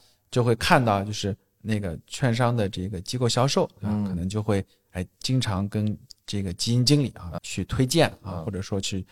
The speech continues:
Speaker 1: 通过各种方式吧，
Speaker 2: 对。
Speaker 1: 去展现自己的服务。
Speaker 2: 对。
Speaker 1: 啊。
Speaker 2: 所以这个佣金的下调，其实直接就是这一部分给到券商研究，大家很多券商研究所就可能不是在我们这个业内的话，就是券商研究所的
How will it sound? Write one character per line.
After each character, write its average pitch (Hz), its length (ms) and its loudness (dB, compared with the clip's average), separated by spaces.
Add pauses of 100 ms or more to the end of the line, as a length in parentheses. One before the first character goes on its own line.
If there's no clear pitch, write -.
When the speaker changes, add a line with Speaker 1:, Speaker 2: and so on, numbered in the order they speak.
(380)
Speaker 1:
通 135 160 2
过 131 80 6
各 180 120 4
种 101 140 2
方 156 240 4
式 170 160 -2
吧， 104 180 -4 (140)
Speaker 2:
对。 98 140 -2
Speaker 1:
去 - 20 0
展 113 200 0
现 151 180 2
自 143 120 -4
己 113 80 -4
的 92 80 -4
服 107 300 -6
务。 - 80 -8 (180)
Speaker 2:
对。 90 120 -8
Speaker 1:
啊。 95 180 -8 (300)
Speaker 2:
所 - 180 -2
以 131 240 0
这 127 160 4
个 104 220 4
佣 127 200 2
金 139 140 0
的 123 80 4
下 107 180 2
调， 90 200 -2
其 95 120 -6
实 92 80 -2
直 92 200 -4
接 117 160 2
就 110 120 -2
是 90 320 -4 (540)
这 139 100 -2
一 113 140 -2
部 98 160 -10
分 87 260 -12 (240)
给 82 200 -6
到 104 260 4
券 104 260 -6
商 104 180 -6
研 92 140 -6
究， 98 140 -10
大 135 140 4
家 131 120 4
很 110 200 -2
多 117 180 2
券 120 160 -4
商 117 160 0
研 110 100 -2
究 113 140 -4
所 95 160 -10
就 104 160 -10
可 107 140 -6
能 104 120 -4
不 101 120 -8
是 135 100 -6
在 135 160 2
我 95 160 -2
们 90 220 -8
这 101 120 -8
个 95 420 -8
业 160 140 4
内 127 200 2
的 85 120 0
话， - 240 -4 (220)
就 113 140 -2
是 113 80 2
券 151 240 2
商 151 100 6
研 135 80 2
究 143 160 2
所 - 260 -2
的 82 300 -2